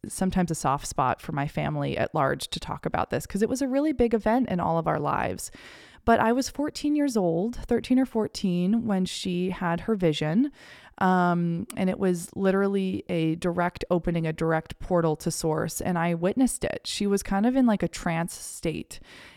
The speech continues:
And she asked me to write down what was coming through for her.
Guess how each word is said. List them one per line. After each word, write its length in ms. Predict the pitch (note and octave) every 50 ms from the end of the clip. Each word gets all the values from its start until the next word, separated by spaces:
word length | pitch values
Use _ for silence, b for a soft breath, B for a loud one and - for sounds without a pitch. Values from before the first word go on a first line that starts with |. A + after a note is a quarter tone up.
| B B
And 580 | - G3 F#3 F#3 F#3 F#3 F3+ F3+ F3+ F3+ E3+ -
she 220 | - - - - -
asked 320 | - F#3+ G#3+ - - -
me 80 | B3+ B3
to 80 | A3 F#3+
write 300 | E3+ - E3+ F3 E3+ -
down 380 | - E3 D#3+ D#3+ D#3+ E3+ E3+
what 140 | D#3+ - -
was 160 | E3 D#3 -
coming 280 | - - F3 D#3+ D#3 D#3
through 300 | - - - D3+ D#3 D3+
for 160 | - - D#3+
her. 360 | - - - - - - D3+